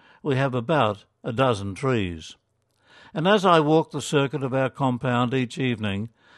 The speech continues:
and listen to the sounds of the birds and insects that have come to stay in Manila due to the reduction in pollution that the decline in traffic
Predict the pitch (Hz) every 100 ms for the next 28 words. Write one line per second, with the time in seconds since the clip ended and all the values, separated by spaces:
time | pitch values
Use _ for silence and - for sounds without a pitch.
0 | - - 120 160 175 139 139 120 - 139
1 | 131 123 113 117 113 127 123 127 113 127
2 | 117 127 127 - 123 120 143 117 117 -
3 | 135 120 110 - 139 131 117 113 123 135
4 | 120 117 - - - - 127 143 120 127
5 | 120 113 107 135 117 165 123 117 117 117
6 | 131 120 131 113 117 120 107 - - 139
7 | 131 120 107 147 123 131 -